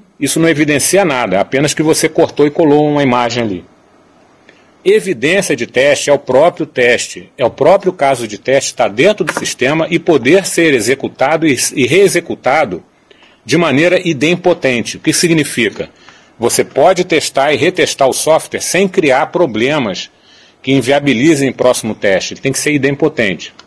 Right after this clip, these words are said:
Ah, para isso, a gente tem que aplicar alguns princípios de orientação a objetos quando nós estivermos projetando o nosso sistema. É, pra começar,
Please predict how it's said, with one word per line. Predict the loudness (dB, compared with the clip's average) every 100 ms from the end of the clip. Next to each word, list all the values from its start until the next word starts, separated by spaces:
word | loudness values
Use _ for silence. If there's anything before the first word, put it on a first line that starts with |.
| _ _ _ _ _ _ _ _ _ _ _ _ _ _ _ _ _ _ _ _ _ _ -2
Ah, | 0 2 2 2 0 0
para | 0
isso, | 2 0 0 -6 -18 _ _
a | -8 -4
gente | -4 -2
tem | -2
que | 0
aplicar | -2 -4 0 0
alguns | 2 0 -2
princípios | -2 -2 0 0 0 2 0
de | 2
orientação | 2 2 0 0 0
a |
objetos | 0 -2 0 0 0 -4 -16 -18 _ _ _ _ _ -2
quando | 0 2 4
nós | 2 0
estivermos | -2 -2 0 0 -2 -4
projetando | -2 0 0 0 0 0 2 0 -2 -8 _ _ _ _ 0
o | 2
nosso | 2 0 -2
sistema. | -2 -2 -2 -2 -8 -16 _ _ _ _ _ _ _ -20 _ _ _ -20 -20 _
É, | 0 2 4 2
pra | 0 -2
começar, | 0 0 0 -2 0 -2 -6